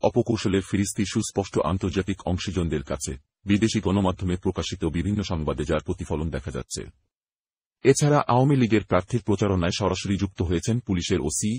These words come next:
ও এসপিগণ। ভোটারদের অংশগ্রহণ বাড়ানোর রাজনৈতিক দায়িত্ব পুলিশকে কে বা কারা দিয়েছে?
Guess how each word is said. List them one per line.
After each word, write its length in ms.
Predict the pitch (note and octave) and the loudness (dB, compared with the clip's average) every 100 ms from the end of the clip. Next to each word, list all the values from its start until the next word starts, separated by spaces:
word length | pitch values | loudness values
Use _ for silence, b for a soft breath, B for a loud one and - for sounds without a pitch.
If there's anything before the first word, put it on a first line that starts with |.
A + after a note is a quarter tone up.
| - | -2
ও 60 | F2 | -2
এসপিগণ। 500 | D#2 - - D#2+ C#2 A#1+ G1+ _ _ _ _ _ _ _ - | 0 -2 -4 -4 -4 -6 -12 _ _ _ _ _ _ _ -4
ভোটারদের 480 | G2+ C3+ D#3 D3+ D#3 | 2 4 4 4 2
অংশগ্রহণ 520 | A2+ A2 A#2 A2+ C3 | 2 0 0 2 4
বাড়ানোর 400 | G#2+ F2+ F2+ F2+ | 2 2 0 0
রাজনৈতিক 400 | D#2 - G#2+ A2 F2 | 0 0 -2 -2 -2
দায়িত্ব 260 | D#2 - F#2 | -4 -2 -4
পুলিশকে 400 | F#2 E2 - F#2+ | -2 -4 -4 -6
কে 140 | - E2+ | -2 0
বা 120 | D#2 | 0
কারা 240 | C#2+ D#2+ D#2 | -2 -4 -2
দিয়েছে? 360 | D2+ D2+ D#2 | -4 -6 -8